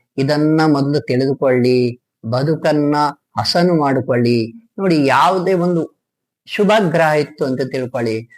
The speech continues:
ಅದು ಅಷ್ಟು ನಿಮಗೆ ಕಾಟವನ್ನ ಕೊಡಲ್ಲ. ಒಂದು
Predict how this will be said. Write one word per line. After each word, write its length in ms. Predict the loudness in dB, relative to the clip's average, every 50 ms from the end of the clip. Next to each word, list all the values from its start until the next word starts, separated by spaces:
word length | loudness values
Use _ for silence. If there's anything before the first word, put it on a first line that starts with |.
| -16 -6 -2
ಅದು 220 | 0 2 2 2
ಅಷ್ಟು 540 | 2 0 0 -2 -2 -4 -12 -12 _ -2 0
ನಿಮಗೆ 680 | 2 2 2 2 0 2 2 2 2 2 0 -2 -6 -16 -20 -20 _
ಕಾಟವನ್ನ 540 | -4 -2 0 0 2 2 0 2 2 0 0 -2
ಕೊಡಲ್ಲ. 400 | -2 -4 -2 0 0 0 0 0 -2 -2 -4 -8 _ _ _ -8
ಒಂದು 240 | -2 0 2 2 2